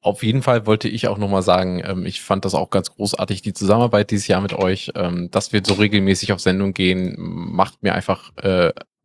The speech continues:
immer mehr Spaß, je öfter wir es machen. Und das ist, äh, eine sehr positive Entwicklung meinerseits, weil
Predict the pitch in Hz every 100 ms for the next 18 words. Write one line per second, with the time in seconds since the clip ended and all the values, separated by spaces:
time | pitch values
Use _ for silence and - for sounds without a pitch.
0 | - 110 110 104 104 101 - 95 127 -
1 | 104 104 95 - 92 92 101 90 107 131
2 | 135 117 95 92 92 87 - - 87 87
3 | 90 _ _ _ - 95 98 101 90 -
4 | 98 - 104 104 98 117 - 104 98 110
5 | 107 101 101 90 87 90 -